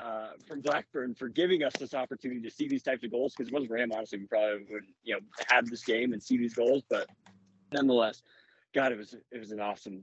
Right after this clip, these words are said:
just a great goal, perfect timing too. Uh, kinda came right as, uh,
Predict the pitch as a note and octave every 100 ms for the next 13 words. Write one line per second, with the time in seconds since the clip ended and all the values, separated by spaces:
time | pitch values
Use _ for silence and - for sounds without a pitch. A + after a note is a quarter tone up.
0 | - C#3+ - G#2 - - B2 A2+ A2 G#2+
1 | - - D3 B2+ - B2+ A#2+ A2+ - B2
2 | A2 G#2 _ _ - - A2 A#2 B2 A#2
3 | B2+ A#2+ A#2+ A#2+ A#2 A#2 A2 G#2 A2 G#2